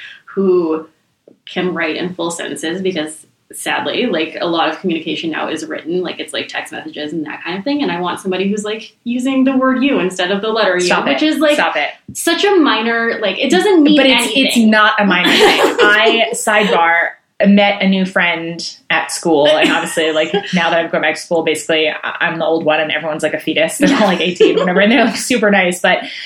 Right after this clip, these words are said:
Speaker 2: I had an exchange, like, a, an email exchange with someone who did that. It was, like, use the letter U, and, and I was like, <laughs> "This friendship can," I mean, of course the friendship can progress,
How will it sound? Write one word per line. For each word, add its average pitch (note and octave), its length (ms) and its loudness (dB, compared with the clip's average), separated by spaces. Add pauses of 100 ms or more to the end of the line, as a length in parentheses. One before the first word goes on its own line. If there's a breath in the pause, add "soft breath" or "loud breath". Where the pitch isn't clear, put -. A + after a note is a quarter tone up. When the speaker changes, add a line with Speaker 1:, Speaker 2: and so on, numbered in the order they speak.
(200 loud breath)
Speaker 2:
I G3 80 2
had G#3 160 2
an G3+ 120 2
exchange, F3+ 840 -4 (220 loud breath)
like, F3 140 2
a, F3 380 2
an F3+ 120 0
email F3+ 320 2
exchange D#3+ 440 -2
with E3 140 -2
someone D#3+ 520 0 (480)
who G3+ 120 6
did G3+ 220 4
that. - 380 -4
It D#3+ 100 -4
was, E3 140 -6
like, D3+ 300 -2 (140)
use E3+ 340 0
the E3+ 120 0
letter E3 300 2
U, E3 320 0
and, D#3+ 140 -2
and C#3+ 140 0
I F3 40 -2
was F3 100 -2
like, F3 260 -6
<laughs> - 280 -10
"This - 180 -8
friendship - 300 -10
can," - 160 -4
I F#3+ 40 0
mean, A3 200 4
of C4 340 2
course E4 160 4
the F#4+ 80 2
friendship A#3+ 300 2
can G#3 220 0
progress, G3 340 2